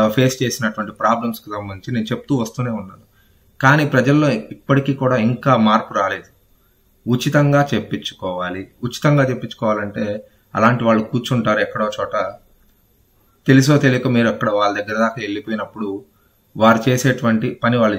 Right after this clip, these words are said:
చేసేస్తారు. ఒక్క రూపాయి కూడా ఖర్చు పెట్టకూడదని చెప్పేసి మీరు అనుకొని లక్షల్లో ఖర్చు పెడతారు. తర్వాత ఫలితం ఉంటే మంచిదే, లక్షలు ఖర్చు పెట్టినా ఫలితం ఉంటే మంచిదే. కొన్నిసార్లు ఫలితం కూడా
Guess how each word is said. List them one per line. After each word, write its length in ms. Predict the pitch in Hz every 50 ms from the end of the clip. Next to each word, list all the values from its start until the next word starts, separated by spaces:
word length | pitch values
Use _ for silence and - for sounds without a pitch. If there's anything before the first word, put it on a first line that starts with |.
| 95
చేసేస్తారు. 500 | 95 95 104 101 95 - _ - 87 - _ _ _ _ _ _ _ _ _ _ _ _ _ _ _ _ _ _ _ _ _ _ _ _ _ - - - - - - - _ _ -
ఒక్క 200 | 107 104 - - 139 139
రూపాయి 220 | 143 139 165 151 147
కూడా 120 | 147 147 143
ఖర్చు 200 | 135 131 - - 135 123
పెట్టకూడదని 560 | 135 127 - 123 120 123 120 120 123 120 120 117
చెప్పేసి 280 | 110 - 120 113 113 120
మీరు 120 | 110 107 104 104
అనుకొని 400 | 107 110 - 113 110 110 113 107 101 123 - _ _ _ _ _ _ - 113
లక్షల్లో 360 | 113 110 - - 156 147 143 139 131
ఖర్చు 160 | 117 - - -
పెడతారు. 280 | 113 95 - - 92 - -
తర్వాత 280 | 95 92 92 92 92 - _ _ _ _ _ _ _ _ _ _ _ _ _ _ _ _ _ _ -
ఫలితం 320 | - 127 135 151 143 180 175 160
ఉంటే 140 | 156 151 180 170 151
మంచిదే, 320 | 143 135 - 139 143 143 120 - -
లక్షలు 260 | - - - - 135 127 -
ఖర్చు 180 | 127 113 - -
పెట్టినా 220 | 120 113 - 131 120 110
ఫలితం 260 | 117 110 110 110 123 120 113
ఉంటే 140 | 107 107 113 104
మంచిదే. 280 | 98 95 95 - - - - -
కొన్నిసార్లు 500 | 117 117 120 120 - 127 117 117 123 117 104 107 - - _ _ _ _ _ -
ఫలితం 320 | - 120 120 110 127 123 113 104
కూడా 120 | 101 101